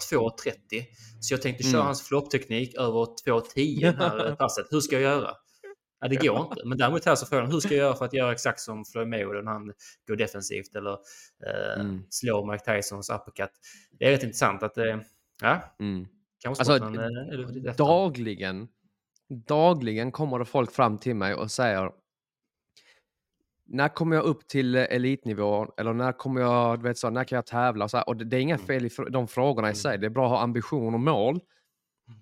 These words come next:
Speaker 2: Men många gånger så kan jag få intrycket av att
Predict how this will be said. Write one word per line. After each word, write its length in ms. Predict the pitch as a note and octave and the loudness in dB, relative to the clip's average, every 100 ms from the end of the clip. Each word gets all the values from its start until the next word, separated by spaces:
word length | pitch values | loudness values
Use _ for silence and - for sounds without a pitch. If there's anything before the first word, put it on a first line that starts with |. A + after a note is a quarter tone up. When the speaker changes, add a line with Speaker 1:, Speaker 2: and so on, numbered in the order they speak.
| _ | _
Speaker 2:
Men 420 | - B2 A#2+ B2 A2 | 0 4 4 0 -2
många 260 | C3+ C3 | 0 2
gånger 380 | A#2 D3+ C#3+ A#2 | 4 4 4 0
så 200 | - B2 | -2 -6
kan 280 | - B2+ A#2+ | -4 -4 0
jag 160 | A#2 | 0
få 100 | - | 0
intrycket 400 | A#2+ B2+ - A2 | -2 -2 -2 0
av 80 | A2+ | 2
att 140 | A2 | 2